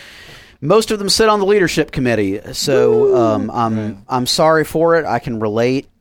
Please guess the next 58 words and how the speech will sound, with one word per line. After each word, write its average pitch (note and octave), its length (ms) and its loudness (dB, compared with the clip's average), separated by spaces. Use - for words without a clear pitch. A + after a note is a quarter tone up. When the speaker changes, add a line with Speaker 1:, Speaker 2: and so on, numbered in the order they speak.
Speaker 1:
Uh, D3 200 0
the F3 140 -2
thing D4+ 400 -4
that G3+ 80 0
I F3 160 4
would G#3 120 -2
encourage C#3+ 520 -2
you, B2+ 400 -4
uh, G2+ 460 -2
to, B2 320 -4
to - 140 -10
look A#2 280 -4
at A2 340 0
is C#3 240 -4
that B2+ 260 -2
you E3 120 0
have C4 540 -2
a - 80 -4
couple - 500 -4
separate G3+ 460 -2
needs, D#3 380 -6
but D3 140 -6
they D3+ 100 -2
don't F3+ 220 -2
all F3+ 180 0
have E3+ 280 -4
to C#3 60 -8
be C3 140 -4
met A2+ 240 -4
in G2+ 60 -8
the F#2+ 60 -8
same D#2 280 -8
place. - 680 -8
Um, G2 300 -4
and C3+ 100 -4
I C3+ 60 0
think E3+ 160 -4
a C#3+ 60 -6
lot C#3 320 2
of E3+ 60 -4
the D3 60 -4
trouble C#3 320 -2
we A#2+ 120 -4
f-, - 180 -18
we B2 140 -6
find A#2+ 440 -4
with G#2 200 -4
kind A#2+ 160 -6
of A2 60 -10
trying B2+ 140 -4
to - 40 -16
find B2 120 -6
a - 40 -8
search, - 240 -10
a D#3 60 -12
church - 280 -8
home A#2 320 -4
is F#2+ 420 -4